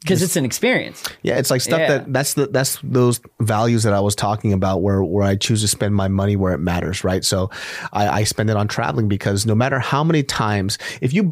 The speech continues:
Speaker 2: if I buy something like this, right, this iPhone eleven, whatever, Pro Max or whatever, right? When you first get it, it's cool, it's doing great things. That's great. Uh, a week later, whatever, when the, whenever the next iPhone comes out, this thing is
Speaker 1: Like,
Speaker 2: the value,
Speaker 1: obsolete
Speaker 2: the,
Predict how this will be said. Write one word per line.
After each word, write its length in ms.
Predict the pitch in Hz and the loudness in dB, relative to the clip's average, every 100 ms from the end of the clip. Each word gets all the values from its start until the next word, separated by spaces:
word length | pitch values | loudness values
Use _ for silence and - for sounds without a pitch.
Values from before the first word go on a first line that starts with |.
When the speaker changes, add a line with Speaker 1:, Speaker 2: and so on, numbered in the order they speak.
| - | -2
Speaker 2:
if 140 | 131 - | -4 -2
I 100 | 202 | 0
buy 240 | 147 143 | 2 0
something 300 | 131 135 120 | -2 -6 -8
like 200 | 107 104 | -12 -12
this, 220 | - 110 | -14 -12
right, 140 | 104 104 | -10 -6
this 140 | 104 | -2
iPhone 340 | 104 107 110 98 | -2 0 0 2
eleven, 500 | 98 95 98 95 92 | 2 0 0 0 0
whatever, 280 | 98 92 90 | 0 0 -2
Pro 220 | - 101 | -2 -2
Max 360 | 95 82 - 98 | -2 -2 -4 -2
or 20 | |
whatever, 260 | 92 87 87 | -2 -2 0
right? 220 | 95 98 | 0 0
When 140 | 104 | 0
you 80 | 110 | 0
first 240 | 160 160 - | 0 0 0
get 140 | 135 | 0
it, 80 | 110 | 0
it's 100 | - | -2
cool, 220 | - 117 | 0 0
it's 80 | 104 | 2
doing 200 | 107 101 | 0 0
great 240 | 98 90 | 0 -2
things. 200 | - 90 | -4 -4
That's 140 | 101 - | -4 -2
great. 220 | 80 - - - - - - - _ | -2 -4 -10 -14 -12 -14 -18 -20 _
Uh, 500 | 104 95 90 73 69 - _ _ | 0 0 0 -2 -4 -8 _ _
a 40 | 117 | 0
week 240 | 151 165 | 0 2
later, 320 | 139 143 147 143 | 0 2 0 -2
whatever, 320 | - 113 107 104 | 0 0 2 2
when 160 | 107 | 2
the, 100 | 107 | 2
whenever 400 | 107 117 120 135 | 2 2 2 2
the 100 | 123 | 2
next 360 | 104 110 107 - | 2 0 -2 -4
iPhone 400 | 98 107 110 107 | -2 -2 -2 -2
comes 280 | 107 107 101 | -2 0 0
out, 220 | 107 - - _ _ - | -2 -6 -18 _ _ -8
this 240 | 127 131 - | -2 0 0
thing 280 | - 127 110 | 0 0 0
is 420 | 92 - - - - | 0 -2 -4 -6 -8
Speaker 1:
Like, 280 | 104 - - | -8 -8 -2
Speaker 2:
the 160 | 120 | -2
value, 380 | 113 120 143 135 | 0 0 2 2
Speaker 1:
obsolete 60 | |
Speaker 2:
the, 40 | 113 | 0